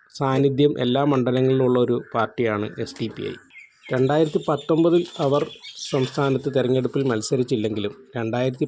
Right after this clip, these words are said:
പതിനാലിൽ അവർ ഓരോ മണ്ഡലങ്ങളിൽ നേടിയ വോട്ട് ഇപ്പോൾ നല്ല രീതിയിൽ വർദ്ധിച്ചിട്ടുണ്ടാകാം. അതുകൊണ്ട് തന്നെ തെരഞ്ഞെടുപ്പിൽ മറ്റ്, അതായത് യു ഡി എഫ് അല്ലാത്ത കക്ഷികളുടെ, ഇടതുകക്ഷി പാർട്ടികളുടെയും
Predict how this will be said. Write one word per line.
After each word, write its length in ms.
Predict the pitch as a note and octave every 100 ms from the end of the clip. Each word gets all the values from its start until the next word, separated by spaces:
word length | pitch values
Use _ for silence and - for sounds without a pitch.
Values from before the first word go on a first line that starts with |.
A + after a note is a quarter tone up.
| -
പതിനാലിൽ 520 | A#2+ B2 C#3 D3 D#3+ - -
അവർ 280 | B2 C3 - -
ഓരോ 200 | B2 C3+
മണ്ഡലങ്ങളിൽ 580 | C#3 B2+ B2 B2+ C#3 C3+
നേടിയ 280 | B2 A#2+ B2+
വോട്ട് 440 | A2+ A2+ A2+ A2+ G2+ - - - - - D#3+
ഇപ്പോൾ 260 | C3 C#3+ D3+ - - - D3+
നല്ല 240 | C3 C#3+
രീതിയിൽ 320 | D#3 C#3 D3+
വർദ്ധിച്ചിട്ടുണ്ടാകാം. 960 | C#3 A#2+ B2+ B2 C#3 A#2 A2 G#2+ A2 B2+ - - -
അതുകൊണ്ട് 480 | C3 C3 D3 D3 D#3+
തന്നെ 200 | D3 E3+ - _ - - - -
തെരഞ്ഞെടുപ്പിൽ 680 | D3+ C#3 D3 D3+ D3 - E3+ - - - - - - - -
മറ്റ്, 360 | C#3+ C#3+ - F3 - -
അതായത് 260 | C#3 C#3+ D#3+
യു 160 | C#3+
ഡി 80 | C#3+
എഫ് 180 | D3+ D#3
അല്ലാത്ത 400 | C#3 C#3+ C#3+ D#3
കക്ഷികളുടെ, 580 | C#3+ B2 C#3 A#2+ G#2+ G#2+
ഇടതുകക്ഷി 680 | A#2+ C3 C#3 C#3 - -
പാർട്ടികളുടെയും 760 | D3+ C3+ B2+ C3+ C3+ C3 C#3